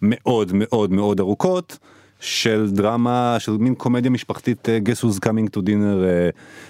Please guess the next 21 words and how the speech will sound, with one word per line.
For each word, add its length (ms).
אה, 120
מוזר, 320
אבל, 200
אז, 220
אז, 200
אז 140
אתה 160
חושב 360
שבעצם 680
סצנת 240
הבדיחה 300
הזאת, 400
אתה 100
חושב 120
שהיא 120
הייתה 160
פוגמת 560
בך, 200
ב-, 100
בחוויה, 520
אם, 300